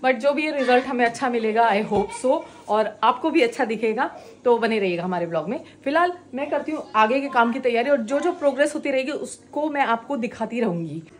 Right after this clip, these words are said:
तो जी ग्यारह बज चुके हैं और अभी तक ना carpenter का कोई नामो निशान नहीं है उसके आने का, पता नहीं कब तक आएगा। मतलब वही, वही है, जल्दी काम शुरू होता तो ये कारपेंटर ने,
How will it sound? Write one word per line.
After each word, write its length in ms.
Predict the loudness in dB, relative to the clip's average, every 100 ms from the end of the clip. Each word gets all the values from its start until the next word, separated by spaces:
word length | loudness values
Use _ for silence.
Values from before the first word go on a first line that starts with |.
| -12
तो 80 | -8
जी 100 | -2
ग्यारह 380 | 6 6 6
बज 160 | 2 -2
चुके 260 | -4 -10 -6
हैं 60 |
और 100 | -6
अभी 340 | -4 -4 -6 -6
तक 160 | -6 -6
ना 80 |
carpenter 520 | -4 -4 -4 -6 -8 -6
का 100 | -6
कोई 160 | -4
नामो 220 | -6 -8 -10
निशान 260 | -10 -10
नहीं 100 | -10
है 40 | -14
उसके 200 | -12 -12
आने 240 | -12 -12
का, 100 | -14
पता 220 | -12 -12
नहीं 120 | -14
कब 220 | -12 -12 -10
तक 140 | -8
आएगा। 220 | -8 -8
मतलब 280 | -10 -8 -4
वही, 140 | -4 -2
वही 220 | -4 -4
है, 120 | -4
जल्दी 220 | -4 -4
काम 240 | -4 -6 -6
शुरू 160 | -4 -4
होता 160 | -2
तो 120 | -4
ये 180 | -6 -8
कारपेंटर 400 | -8 -8 -6 -8
ने, 120 | -6